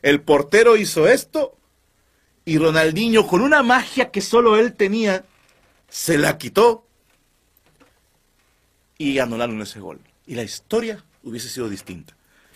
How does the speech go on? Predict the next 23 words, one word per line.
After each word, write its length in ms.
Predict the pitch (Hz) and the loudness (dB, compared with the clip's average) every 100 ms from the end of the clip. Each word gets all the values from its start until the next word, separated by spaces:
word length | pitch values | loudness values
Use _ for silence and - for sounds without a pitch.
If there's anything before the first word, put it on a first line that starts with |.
| _ - | _ -12
No 300 | 113 135 160 | -4 0 2
voy 120 | 180 | 2
a 60 | |
jugar 260 | 165 156 156 | 0 -2 -2
la 140 | 165 | -2
carta 360 | 165 151 147 147 | -2 -4 -2 -2
del 200 | 123 101 | -2 -4
"si 220 | - 120 | -6 -6
no 180 | 120 151 | -2 -2
fuera 400 | 156 165 160 156 | 0 0 0 -2
por", 260 | 131 160 156 | -2 -2 -4
porque 280 | 131 110 | -10 -10
quedamos 380 | 104 98 120 127 | -6 -4 -4 -8
que 80 | 117 | -10
eso 80 | 120 | -6
estaba 260 | 113 120 | -4 -4
prohibido. 420 | 131 113 92 73 _ _ _ _ _ - | -2 -4 -6 -10 _ _ _ _ _ -12
Estaba 260 | - 143 143 | -2 0 0
prohibido. 380 | 127 113 82 - _ _ _ _ _ _ _ _ | -2 -4 -6 -12 _ _ _ _ _ _ _ _
Pero 240 | - 131 - | 0 0 0
chéquense 480 | - 139 160 156 156 | -2 -2 -2 -4 -6
este 240 | - 147 | -2 -2
dato. 280 | 90 - | -2 -6